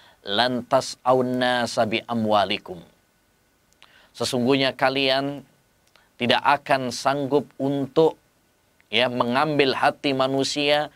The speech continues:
dengan harta-harta kalian. Yani, kita ingin untuk menjadikan manusia cinta sama kita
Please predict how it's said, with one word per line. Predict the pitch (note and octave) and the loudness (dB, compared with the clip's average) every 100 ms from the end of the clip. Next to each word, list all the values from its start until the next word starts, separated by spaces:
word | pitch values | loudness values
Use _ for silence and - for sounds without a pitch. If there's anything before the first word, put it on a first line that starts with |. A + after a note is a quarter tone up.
| _ | _
dengan | - A2 A#2+ | -4 -2 -2
harta-harta | G2+ C3 G#2+ - G#2 A#2 A#2 G#2+ | 0 -2 -2 0 0 0 0 -2
kalian. | - G2+ F2+ D#2 - _ _ _ _ _ _ _ _ _ _ _ _ _ _ _ _ _ _ _ _ _ _ C3 | -2 -4 -4 -10 -16 _ _ _ _ _ _ _ _ _ _ _ _ _ _ _ _ _ _ _ _ _ _ -14
Yani, | F#2+ | -12
kita | F2+ G#2+ A2 - _ _ _ | -10 -4 -6 -6 _ _ _
ingin | A2+ A2 A2 A2 _ _ _ _ _ _ _ _ _ | -6 -4 -4 -8 _ _ _ _ _ _ _ _ _
untuk | A2 G#2 F#2 - G2+ F#2+ F#2+ F2+ _ - | -8 -8 -6 -4 -2 -2 -2 -6 _ -12
menjadikan | A2 G#2 G#2 - A2+ | -8 -6 -6 -6 -8
manusia | G#2 G#2 G#2 G#2 A2 A2 G2+ | -6 -4 -6 -8 -6 -4 -4
cinta | - - A#2 G#2+ G#2 | -6 -8 -6 -4 -6
sama | - A2 G#2 | -4 -6 -8
kita | - A2 - F2+ F2+ | -10 -12 -6 -6 -6